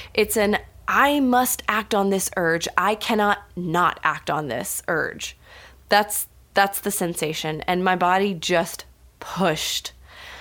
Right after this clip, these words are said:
And there's so much beauty, I think, in the calm peacefulness of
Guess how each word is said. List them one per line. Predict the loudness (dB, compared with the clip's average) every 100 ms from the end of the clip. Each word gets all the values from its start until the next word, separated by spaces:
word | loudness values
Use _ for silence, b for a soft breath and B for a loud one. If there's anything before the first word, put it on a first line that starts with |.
| B B
And | 2 2
there's | 0 0 0
so | 0 0 0
much | 0 -2 -4
beauty, | -2 0 2
I | 2 2
think, | 0 -2
in | -2 -2
the | -2
calm | -4 -4 0 2 4 2 -2 -10 B B -8
peacefulness | -2 0 -2 -2 -2 0 0 0
of | -2